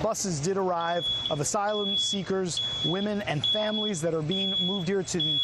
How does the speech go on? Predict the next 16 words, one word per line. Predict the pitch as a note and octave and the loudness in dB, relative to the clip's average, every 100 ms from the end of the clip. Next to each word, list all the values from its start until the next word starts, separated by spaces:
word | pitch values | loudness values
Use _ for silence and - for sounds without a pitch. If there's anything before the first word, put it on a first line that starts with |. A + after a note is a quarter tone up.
| - | 2
Saint | - A3 A3+ A3+ E3 | 2 0 -2 -2 0
John | F#3 F#3+ F#3+ | 0 0 0
Villa | F#3+ F#3+ F#3 F3 | 0 2 2 0
Academy, | D3+ F#3+ F#3+ G3 F#3+ | 0 0 0 0 0
a | |
former | - G3+ G3+ G3 | 0 0 0 0
Catholic | G3+ G3 F#3 G3+ - | 0 0 0 0 0
school, | - A#3 G#3+ F#3+ F#3 - - E3+ - | 0 0 2 2 0 -2 -4 -2 -2
uh, | E3+ E3+ E3 | 0 0 0
that | E3+ | -2
the | E3+ | -2
city | - A3 G#3 | -2 0 0
has | F3+ F3 F3 | 0 0 -2
purchased. | - C4 G4+ G#3+ D3+ D3 - - - - - D3 | -2 -2 -2 0 0 0 2 2 0 -4 -4 -2
But | F#3 | 0
then | - C#4 B3 | 0 0 -2